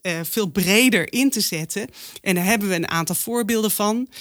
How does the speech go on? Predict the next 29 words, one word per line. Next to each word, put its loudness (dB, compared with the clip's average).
zoals -2
voor -6
het -6
isa -2
Gala, 0
eh, -8
oftewel -8
het -6
gezondheidsakkoord, -2
en 4
voor, 0
eh, -2
ehm, -6
bijvoorbeeld -8
Nationaal -6
Programma -6
Leefbaarheid -4
en -4
Veiligheid. -2
Daar -6
proberen 4
wel 0
allerlei -2
kleine 2
spuks -4
bij -2
elkaar -2
te -6
krijgen -2